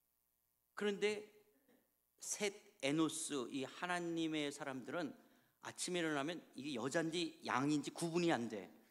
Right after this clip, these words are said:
<laughs> 그러니까, 아, 지금 농담으로 이야기하는 건데 하나님의 아들들이 어느 쪽 사람이 더 좋아요?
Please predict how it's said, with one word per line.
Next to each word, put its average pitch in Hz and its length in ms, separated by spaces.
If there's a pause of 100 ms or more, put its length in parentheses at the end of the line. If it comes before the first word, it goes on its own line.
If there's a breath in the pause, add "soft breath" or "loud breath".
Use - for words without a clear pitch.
(280 loud breath)
<laughs> - 580 (180 loud breath)
그러니까, - 640 (640 loud breath)
아, 117 120
지금 123 260
농담으로 127 480
이야기하는 113 400
건데 110 180 (220 soft breath)
하나님의 262 460
아들들이 156 920 (440)
어느 233 340
쪽 240 160
사람이 208 320
더 160 140
좋아요? 120 300